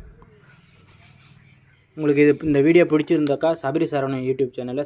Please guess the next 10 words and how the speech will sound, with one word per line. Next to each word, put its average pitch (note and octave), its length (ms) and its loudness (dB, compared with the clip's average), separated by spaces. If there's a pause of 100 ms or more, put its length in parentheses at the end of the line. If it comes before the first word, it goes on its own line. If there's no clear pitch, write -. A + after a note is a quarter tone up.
சப்ஸ்கிரைப் D3 400 -8
பண்ணுங்க, B2+ 240 -6 (460)
லைக் C#3 200 -10
பண்ணுங்க, B2+ 260 -10 (140)
கமெண்ட் C3 320 -6
பண்ணுங்க. A#2 300 -8 (520)
ஓகே, A#2+ 360 -10
அடுத்த C#3 260 0
வீடியோவில் C3+ 380 0
பார்ப்போம். C3 300 -6